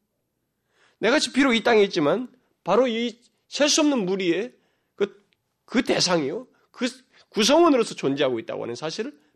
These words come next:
병행해서 말해요. 그러니까 이런 사실을 알고 현재 이 땅에 있는 모든 어떤 것에 대해서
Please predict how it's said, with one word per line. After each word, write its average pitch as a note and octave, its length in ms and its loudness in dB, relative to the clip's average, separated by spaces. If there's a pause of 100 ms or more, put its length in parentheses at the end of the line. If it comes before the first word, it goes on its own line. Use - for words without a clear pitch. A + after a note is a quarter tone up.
(120)
병행해서 F3+ 400 -8
말해요. D2+ 180 -20 (200)
그러니까 F#3+ 200 2
이런 E4 200 4
사실을 B3 560 0
알고 C3+ 580 0 (260)
현재 C#4 580 2
이 G#3+ 120 -4
땅에 A#3 260 4
있는 G#3 280 2
모든 C4 420 4
어떤 G3+ 380 0
것에 D#3 260 -8
대해서 C#3+ 580 -16